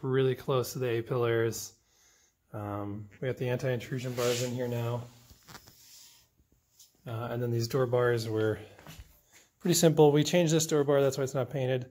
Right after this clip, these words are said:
Uh, it was a different style than the driver, and I wanted them to match this time, so, uh, we changed that out. My handbrake's still in there just to stop the car when we roll it around. Um, you can see the fenders are cut out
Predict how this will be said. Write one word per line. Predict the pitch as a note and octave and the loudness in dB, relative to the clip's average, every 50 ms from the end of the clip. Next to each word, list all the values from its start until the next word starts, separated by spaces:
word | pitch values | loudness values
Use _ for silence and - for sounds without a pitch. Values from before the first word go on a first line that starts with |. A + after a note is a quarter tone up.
| - _ _ _ _ _ _ _ _ _ - | -16 _ _ _ _ _ _ _ _ _ -8
Uh, | A#2 G#2 G#2+ B2 | -6 -6 -4 -4
it | A#2 | -2
was | B2 B2+ | -2 0
a | C3 | 0
different | C3 B2+ - D3+ C3 | 0 0 0 -2 -4
style | - - B2+ B2 | -2 0 0 2
than | B2 B2 | 2 2
the | A#2+ | 2
driver, | A2 A#2+ A2+ A2+ A#2 A2+ A2+ A2+ | 2 2 4 4 4 2 2 0
and | A2 A2 | 0 0
I | A2+ | 0
wanted | A2 A2+ A2+ A2+ | 0 0 0 -2
them | A2+ A2+ A2+ A2 - - | -2 -2 -4 -6 -8 -12
to | - - A#2 | -10 -8 -6
match | A2 G#2+ A2 A2 A#2+ B2+ - - - - - | -4 -4 -2 -2 -2 -4 -4 -6 -8 -8 -6
this | D#3+ D3+ - | -6 -6 -2
time, | - F3+ F3 F#3 F#3+ G3 F#3+ F#3+ | 0 2 2 4 4 2 0 -2
so, | - - - - C#3+ B2 A2 A2 G#2+ G#2+ - - _ _ _ _ _ _ _ _ _ _ _ _ _ _ _ _ _ _ - _ - | -6 -8 -8 -4 -2 -2 0 0 -2 -4 -8 -12 _ _ _ _ _ _ _ _ _ _ _ _ _ _ _ _ _ _ -20 _ -12
uh, | A#2 A2+ | -10 -10
we | G#2+ G#2+ | -8 -10
changed | - - C3+ B2+ A#2 A2+ | -8 -6 -4 -4 0 0
that | A#2+ A2+ | 2 2
out. | A#2 B2+ C#3 C#3 C#3+ - - - _ _ - | 4 4 4 2 0 -2 -8 -18 _ _ -8
My | C#3 | -6
handbrake's | A#2 C3+ C#3+ C#3+ C#3+ C#3+ C#3 C3+ | -2 -2 0 4 4 4 4 4
still | - - D3+ C3 | 0 0 2 2
in | C3 | 4
there | C3+ C3 B2+ | 4 2 2
just | A#2+ B2+ A#2+ - | 2 0 -4 -4
to | - B2+ | -6 -6
stop | - - B2 A#2+ - | -4 -2 -4 -4 -4
the | D#3 | -8
car | - - B2+ A#2+ A#2+ A#2 B2 A#2 | -6 -4 -4 -2 -2 -2 -2 -2
when | A#2 A2+ | -2 -4
we | A2+ A2 A2 | -4 -2 -2
roll | A2 A#2 A#2 A2+ | 0 0 0 0
it | A2 | 0
around. | A2 A#2+ C#3 D#3+ E3 E3 D#3+ D#3 - - - - - _ _ _ - - - _ _ _ _ _ _ _ _ _ | 0 0 0 2 2 2 0 -2 -4 -8 -16 -20 -20 _ _ _ -20 -20 -20 _ _ _ _ _ _ _ _ _
Um, | - G#2 G2+ G#2 G#2 G#2 G#2 G#2 | -10 -10 -8 -8 -8 -8 -8 -10
you | A2 | -10
can | G#2 | -12
see | - - B2 | -12 -14 -14
the | A#2 | -14
fenders | - - - B2+ B2 A#2+ A#2+ A#2 | -10 -8 -6 -2 0 0 0 0
are | A#2 A2+ | -2 -4
cut | - - C3 B2 | -2 0 2 2
out | A#2+ A#2+ B2 A#2+ A#2+ C3 - - | 4 4 4 4 2 0 -2 -8